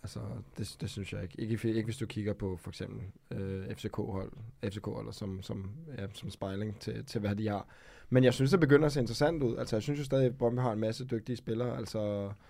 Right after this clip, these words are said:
og, og nu har de fået handlet ind, og de,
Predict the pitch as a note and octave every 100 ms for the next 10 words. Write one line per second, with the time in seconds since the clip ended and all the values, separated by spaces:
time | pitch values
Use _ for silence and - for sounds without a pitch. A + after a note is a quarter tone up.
0 | - - - - A2+ G#2+ G2+ G2 G2 -
1 | - - A#2+ B2 B2 A2 A#2+ G#2+ A2 G#2
2 | A#2+ D#3 B2 A#2 A2+ G#2+